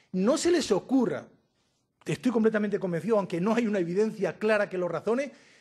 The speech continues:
mudar a un paciente con baciloscopía positiva a la fase de continuación.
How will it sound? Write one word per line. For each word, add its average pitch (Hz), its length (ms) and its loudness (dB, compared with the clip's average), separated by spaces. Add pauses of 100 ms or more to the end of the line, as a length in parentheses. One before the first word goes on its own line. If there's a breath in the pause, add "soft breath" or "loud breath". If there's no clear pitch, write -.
(160 soft breath)
mudar 214 380 4
a 294 80 6
un 311 140 -4
paciente 240 500 0
con 202 160 0
baciloscopía 196 640 0
positiva 240 420 0
a - 20 2
la 214 80 2
fase 240 240 -2
de 220 60 0
continuación. 214 600 2